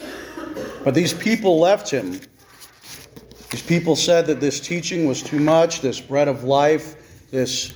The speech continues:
refusal to feed the five thousand again, most likely. But I don't think it's out of the realm of possibility to say that a lot of these people probably came back.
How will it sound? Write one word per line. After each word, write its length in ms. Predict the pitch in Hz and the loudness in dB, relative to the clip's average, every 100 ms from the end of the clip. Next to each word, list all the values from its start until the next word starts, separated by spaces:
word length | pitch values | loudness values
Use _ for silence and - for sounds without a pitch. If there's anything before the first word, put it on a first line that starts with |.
| - - - - | -18 -20 -8 -4
refusal 600 | 131 139 180 175 170 170 | -2 0 2 4 4 4
to 140 | 156 | 0
feed 360 | 127 165 170 151 | -6 -2 -2 -2
the 80 | 139 | -2
five 320 | 151 151 147 | 2 4 4
thousand 460 | 147 143 143 143 | 4 4 4 0
again, 420 | 127 120 120 160 165 | 0 0 2 2 2
most 220 | 156 170 | 0 2
likely. 480 | 165 165 175 175 175 - - - - - - - - - _ _ - _ _ _ - - - - | 2 2 0 -2 -2 -10 -18 -18 -18 -18 -18 -20 -20 -20 _ _ -20 _ _ _ -20 -20 -4 2
But 280 | 160 165 - - - | 4 4 2 -12 -2
I 100 | 160 | 2
don't 160 | 196 | 4
think 140 | 196 175 | 2 0
it's 160 | 165 | 0
out 160 | 175 165 | 2 2
of 80 | 156 | 4
the 60 | |
realm 180 | 147 151 | 4 2
of 80 | 143 | 2
possibility 540 | 151 143 135 151 147 | 2 2 2 2 2
to 80 | 131 | 0
say 180 | 131 143 | -2 0
that 140 | 131 | 2
a 20 | 120 | 2
lot 220 | 127 151 | 4 4
of 40 | |
these 140 | 156 151 | 2 0
people 320 | - 147 139 | -2 0 -2
probably 800 | 131 135 139 139 135 135 127 131 - - - - - - - - - | 2 2 4 2 4 4 2 -4 -14 -18 -18 -18 -18 -18 -20 -20 -8
came 240 | - 143 127 | 0 2 4
back. 340 | 123 104 - | 2 0 -4